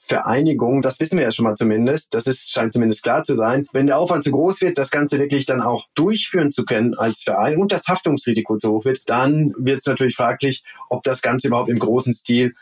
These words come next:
funktionieren wird. Justus, du hast ja gesagt, wir haben deutschlandweit mindestens vierhundert Tonnen jährlich als Bedarf. Zumindest mal so eine Hochrechnung war das, glaub ich, aus vor,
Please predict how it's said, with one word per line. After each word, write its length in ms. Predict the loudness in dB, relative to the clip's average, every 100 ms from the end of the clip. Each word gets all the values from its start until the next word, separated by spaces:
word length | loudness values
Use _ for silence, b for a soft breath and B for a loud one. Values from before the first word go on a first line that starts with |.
| b
funktionieren 760 | -2 -2 -2 0 2 2 2
wird. 300 | 2 2 2
Justus, 300 | 0 0 -2
du 120 | 0 0
hast 120 | 0
ja 80 | 0
gesagt, 340 | 0 0 0
wir 160 | -2 2
haben 220 | 2 0
deutschlandweit 800 | 0 0 -2 0 0 0 -2 -6 0
mindestens 580 | 2 4 2 0 -2
vierhundert 580 | 0 0 2 0 -2 -6 _
Tonnen 540 | -4 0 2 2 0 0
jährlich 580 | 0 2 2 2 0 0
als 180 | -2 -2
Bedarf. 500 | 0 2 2 -2 -8
Zumindest 380 | -2 2 2 2
mal 160 | 0 2
so 80 |
eine 160 | 0 0
Hochrechnung 460 | 0 0 0 0 2
war 100 | 0
das, 160 | 0
glaub 160 | 0 0
ich, 140 | 0
aus 260 | -2 -2 -6
vor, 340 | -4 0 0